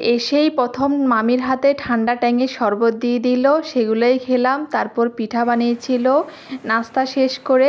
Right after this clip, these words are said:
আমি রুমে কিছুক্ষণ রেস্ট নিচ্ছি, বাইরে যেতেই পারছি না, এত পরিমাণ রোদ। তারপর মামি আমাদেরকে লাঞ্চ সার্ভ করে দিল। এখানে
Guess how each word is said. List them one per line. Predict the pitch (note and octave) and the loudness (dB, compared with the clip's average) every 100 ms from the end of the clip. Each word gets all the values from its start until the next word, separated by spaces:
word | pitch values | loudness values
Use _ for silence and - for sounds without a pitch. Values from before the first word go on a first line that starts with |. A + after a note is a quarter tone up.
| C#4+ | 2
আমি | G#3+ A3+ A#3 | 0 0 2
রুমে | A3 A3 A#3+ | 0 0 -2
কিছুক্ষণ | A#3+ A#3+ B3+ C4 A#3+ | -2 -4 -2 0 2
রেস্ট | G#3 G#3 A3+ | 2 0 -2
নিচ্ছি, | A#3 - C4+ B3 G3+ | -4 -2 -6 -2 -4
বাইরে | G#3 A3+ A#3+ A#3 | -2 0 0 0
যেতেই | G#3+ A#3 A#3+ | -2 -2 -2
পারছি | A#3 A3+ - B3 | -4 -6 -6 -4
না, | B3 G#3+ | 0 0
এত | G#3 A#3 A#3 | 0 -2 0
পরিমাণ | A#3 A#3 A#3+ A#3 G#3 | 0 2 0 0 2
রোদ। | G#3+ C#4 - - - - - | 2 0 -4 -18 -20 -16 -4
তারপর | B3 B3 B3+ C#4 C4 | -2 -2 0 2 2
মামি | A#3 A3+ A#3 A3+ | 2 2 0 0
আমাদেরকে | A3+ A#3 A#3 B3 A3 | 0 0 0 0 2
লাঞ্চ | G#3 A3+ - - | 0 -2 -4 -2
সার্ভ | G#3+ A3 - | -2 -4 -2
করে | A#3 A3+ | -2 0
দিল। | A#3 A#3 B3+ A#3+ | 0 2 0 0
এখানে | A#3 | -4